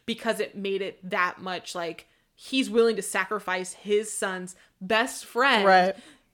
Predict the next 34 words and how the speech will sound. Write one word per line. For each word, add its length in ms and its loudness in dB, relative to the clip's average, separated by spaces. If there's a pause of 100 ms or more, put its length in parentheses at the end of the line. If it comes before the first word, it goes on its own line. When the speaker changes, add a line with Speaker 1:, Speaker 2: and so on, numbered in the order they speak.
Speaker 1:
because 200 -4
he 80 -4
thinks 260 -8
that 380 -2
it 100 -2
will 120 -2
help 280 -6
his 160 -10
wife 300 -14
get 80 -6
Speaker 2:
Right. 140 -2
Speaker 1:
better, 180 -4
Speaker 2:
Well, 120 12
and 100 8
it 140 6
Speaker 1:
so. 100 0
Speaker 2:
strains 920 0 (260)
Arvin's 380 6
relationship 640 -4
with 160 -14
Willard 360 -4
so 160 -2
much 200 -12
more, 180 -8
Speaker 1:
Mm-hmm. 80 -8
Speaker 2:
too, 140 -2
and 80 -6
he 80 -10
resents 400 -4
him 120 -10
so 240 -2
much 240 -8
more. 160 -6
Speaker 1:
Yeah. 220 -4